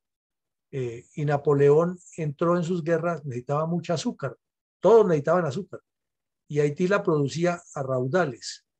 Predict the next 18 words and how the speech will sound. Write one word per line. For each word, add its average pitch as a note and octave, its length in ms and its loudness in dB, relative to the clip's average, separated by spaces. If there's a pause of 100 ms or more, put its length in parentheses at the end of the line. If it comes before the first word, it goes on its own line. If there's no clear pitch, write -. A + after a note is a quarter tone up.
(560)
Entonces G3+ 520 -2
estos A3 560 2
negros, F#3 580 0
para C#3 220 -2
rebelarse C3+ 500 -4
contra C#3+ 240 -12
la B2+ 120 -6
corona C3 600 -8 (140)
francesa, B2+ 520 -8 (460)
comenzaron D3 560 -2
a F#3 80 0
incendiar D3+ 800 -2
los E3+ 360 -8
cultivos D#3+ 840 -6 (680)
de B2+ 280 -6
caña D3 320 -4
de D3 60 0
azúcar C#3+ 360 -8